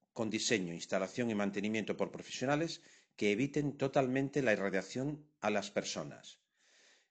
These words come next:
Y cita unos estudios científicos de los doctores Wells, Warkel y colaboradores. Quiero presentarte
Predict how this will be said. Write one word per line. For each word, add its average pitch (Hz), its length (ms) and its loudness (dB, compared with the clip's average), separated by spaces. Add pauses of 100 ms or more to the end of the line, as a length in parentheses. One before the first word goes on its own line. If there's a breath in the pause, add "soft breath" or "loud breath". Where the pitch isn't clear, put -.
(200)
Y 117 120 0
cita 127 380 0
unos 110 220 -2
estudios 107 380 -2
científicos 123 720 -4
de 107 120 0
los 90 140 -2
doctores 104 460 -2
Wells, 120 600 2
Warkel 131 680 2
y 107 120 -6
colaboradores. 80 800 -2 (2000)
Quiero 175 240 8
presentarte 151 920 0